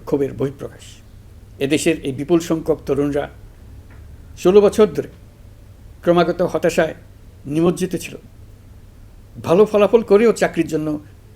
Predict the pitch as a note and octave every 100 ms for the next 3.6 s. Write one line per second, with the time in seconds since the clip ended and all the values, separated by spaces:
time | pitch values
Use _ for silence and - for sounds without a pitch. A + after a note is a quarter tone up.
0 | - - D#3 D#3+ D#3+ G3+ F#3 F3 D3+ E3
1 | D#3+ E3+ E3 D3 D3 - - - - -
2 | - - - D#3 G3 G3 G3+ E3+ F#3+ F3+
3 | E3 E3+ F#3+ F#3 E3+